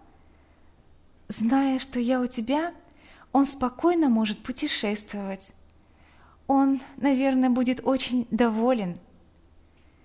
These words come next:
Тяжесть легла на сердце пана Николая.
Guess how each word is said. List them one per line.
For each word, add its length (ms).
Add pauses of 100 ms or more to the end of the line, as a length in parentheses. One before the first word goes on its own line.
(580)
Тяжесть 640
легла 420
на 120
сердце 400
пана 260
Николая. 680